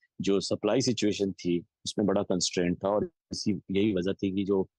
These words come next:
पेंडिंग बुकिंग्स थी सिस्टम में, इंडस्ट्री में, वो काफ़ी बढ़ गई थी।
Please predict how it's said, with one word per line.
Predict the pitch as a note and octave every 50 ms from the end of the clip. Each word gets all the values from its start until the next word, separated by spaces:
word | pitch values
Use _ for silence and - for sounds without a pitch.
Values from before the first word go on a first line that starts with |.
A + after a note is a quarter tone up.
| _ _ _ _ _ -
पेंडिंग | G2 F#2+ G#2 G#2+ A#2 A2+ F#2
बुकिंग्स | F2+ F2 - B2+ B2 A2+ - - G#2
थी | G#2 F#2
सिस्टम | E2+ - F2 - - - F#2 F2+
में, | F2+ F2
इंडस्ट्री | F2 F2 E2 E2+ - - - F2+
में, | F2+ F2+
वो | F2 E2+
काफ़ी | - - E2 E2 - F2+ D#2+
बढ़ | - E2+ E2+
गई | F2 G2 G2 F2+
थी। | - - F#2 F#2